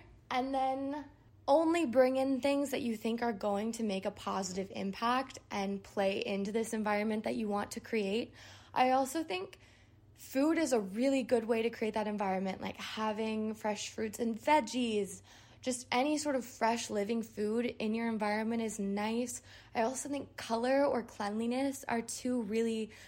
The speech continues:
great ways to bring in that good vibe and that energy. Of course, something a little bit more on the nose, like a plant, but I'm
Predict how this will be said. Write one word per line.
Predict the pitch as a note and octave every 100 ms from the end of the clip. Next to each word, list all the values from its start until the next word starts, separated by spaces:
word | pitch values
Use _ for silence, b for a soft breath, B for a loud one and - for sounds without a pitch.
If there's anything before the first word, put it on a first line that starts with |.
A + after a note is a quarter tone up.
| B -
great | A3+ B2
ways | G#3+ G#3 G#3 -
to | -
bring | F#3+ G#3 G#3
in | G#3
that | G#3 G#3+
good | G#3+ G3
vibe | G#3+ G#3+ G#3+
and | G#3+
that | G#3+ -
energy. | G#3 G#3 G3 G#3 G#3 B B B -
Of | G#3
course, | - B3+ A#3+
something | - A3 A3 A3
a |
little | G#3 G#3
bit | G3+ G3+
more | G3+ -
on | G3+ G3+
the | G3
nose, | F#3+ F#3+ G3 F#3
like | F#3
a |
plant, | F#3 - F#3 F3 G3 -
but | F#3+ F#3 F#3+ B B B B -
I'm | A3 A#3